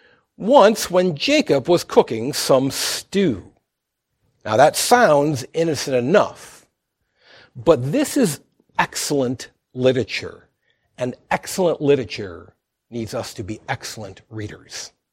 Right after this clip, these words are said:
First, we have to remember Jacob's name, a play on the word heel. The event recorded at his birth when he was grasping Esau's heel, and the idiom of that day that we alluded to ever so briefly last week, the idiom of that day,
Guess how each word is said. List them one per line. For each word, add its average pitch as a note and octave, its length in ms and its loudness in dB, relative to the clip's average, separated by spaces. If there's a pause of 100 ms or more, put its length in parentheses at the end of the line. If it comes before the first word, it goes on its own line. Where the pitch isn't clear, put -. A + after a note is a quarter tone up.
(1120)
First, - 360 2 (220)
we C#3+ 80 4
have B2+ 160 4
to D3 80 0
remember C3 340 2
Jacob's A#2+ 440 -4
name, B2+ 440 0 (180)
a C3 120 -4
play E3+ 340 4
on B2+ 220 -2
the B2+ 80 2
word B2+ 360 2 (100)
heel. F3 760 0 (1300)
The C#3+ 100 4
event D3 260 4
recorded D#3 440 4
at C#3+ 100 6
his A#2+ 160 -2
birth E3+ 360 6
when D3+ 80 0
he C3 40 -2
was G#2+ 140 -4
grasping D#3 420 2
Esau's C#3+ 400 0
heel, G3+ 380 2 (240)
and D#3 160 0
the D#3 160 0
idiom G3+ 500 6
of D3+ 360 6
that C#3+ 260 4
day C3+ 240 6
that F3+ 100 6
we C3+ 140 0
alluded D3+ 320 4
to C#3+ 100 0
ever C3 180 4
so A#3 140 2
briefly D3+ 500 2
last A#2 360 4
week, C#3+ 220 -2
the E3+ 180 -4
idiom A#3 300 4
of C3 240 0
that E3 260 0
day, B2+ 320 2